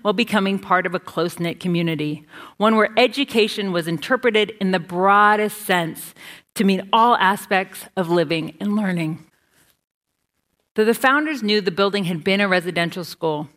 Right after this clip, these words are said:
at the time they did not know, or perhaps did not want to know, the full details of what had transpired there. In a circuitous and tragic way, the people involved in that experiment in democratic education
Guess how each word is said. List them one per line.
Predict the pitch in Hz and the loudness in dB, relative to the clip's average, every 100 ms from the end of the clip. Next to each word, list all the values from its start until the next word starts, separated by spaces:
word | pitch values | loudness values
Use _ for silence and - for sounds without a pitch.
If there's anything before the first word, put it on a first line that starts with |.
| _ _ | _ _
at | 202 | -2
the | 220 | 0
time | 214 - 247 247 | -2 0 0 2
they | 214 196 | 2 2
did | 185 | 0
not | 180 175 | 0 0
know, | 175 208 214 156 147 - | 0 2 2 0 -4 -2
or | 190 | -4
perhaps | - 190 208 - | -2 0 0 2
did | - 185 | -4 -2
not | 175 170 | -2 -2
want | 185 240 254 | 0 0 0
to | 214 | -4
know, | 160 143 139 139 - - | -4 -6 -8 -12 -18 -6
the | - | -4
full | 180 233 233 | 0 0 0
details | 190 190 190 175 175 | -2 -4 0 0 0
of | 165 | -2
what | 156 151 | -2 -4
had | 175 | -8
transpired | - 175 151 - 151 151 147 | -4 -6 -4 0 0 0 -4
there. | 147 147 - _ - | -6 -6 -10 _ -2
In | 214 | 0
a | |
circuitous | 214 220 226 - 277 302 302 - | 0 -2 -2 0 2 2 2 0
and | 190 | -4
tragic | - 190 180 185 - | 0 -2 -2 -6 -2
way, | 202 202 196 196 - - | 0 2 -2 -6 -16 -6
the | 208 | -6
people | - 269 269 233 | 0 -2 2 0
involved | 196 180 175 190 | 2 2 2 0
in | 180 | 0
that | 170 | 0
experiment | 170 - - 220 214 202 196 | -2 -6 -2 0 0 -2 -4
in | 190 | -2
democratic | 170 202 196 190 170 170 | 2 2 0 -2 -2 0
education | 170 143 - 226 - 214 185 | -4 -6 -4 -2 -2 -4 -8